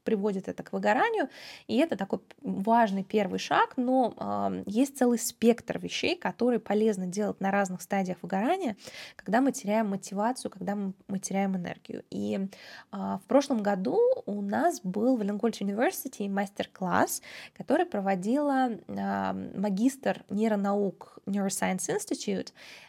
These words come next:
и мы в ней обсуждали восстановление мотивации, восстановление энергии на фоне выгорания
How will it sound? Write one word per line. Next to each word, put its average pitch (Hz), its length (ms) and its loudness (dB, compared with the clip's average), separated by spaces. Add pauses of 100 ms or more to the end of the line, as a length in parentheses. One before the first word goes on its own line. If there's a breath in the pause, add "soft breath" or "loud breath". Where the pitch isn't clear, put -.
(100)
и 196 180 -2
мы 226 280 0
в 262 60 0
ней 220 260 0
обсуждали 214 560 0
восстановление 196 840 2
мотивации, 214 720 0
восстановление 196 680 0
энергии 220 380 0
на 185 140 -2
фоне 202 320 -2
выгорания 220 640 0